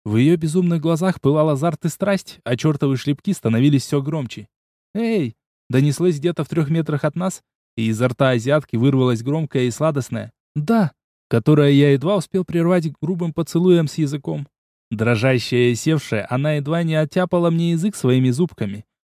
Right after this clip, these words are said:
Но это того стоило. Не успевший кончить, глядя на эту оставшуюся без сил оголенную женщину, застывшую своим лицом у моего члена,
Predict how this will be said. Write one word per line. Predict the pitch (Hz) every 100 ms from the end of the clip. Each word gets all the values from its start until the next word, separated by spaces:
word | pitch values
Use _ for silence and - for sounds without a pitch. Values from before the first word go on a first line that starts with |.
| _
Но | - 117
это | 185 196
того | 214 214
стоило. | - 214 202 196 160 _ _ _
Не | 123
успевший | 175 170 220 - 196
кончить, | - 226 - 113
глядя | 123 151 147
на | 147
эту | 147 151
оставшуюся | 147 - 165 139 131 127 143
без | 131 147
сил | - 165
оголенную | 135 131 139 139 135 131
женщину, | 135 180 - 107 101 -
застывшую | 120 175 - 247 - 208
своим | 208 196
лицом | 190 190 214
у | 196
моего | 185 185 185
члена, | - 202 190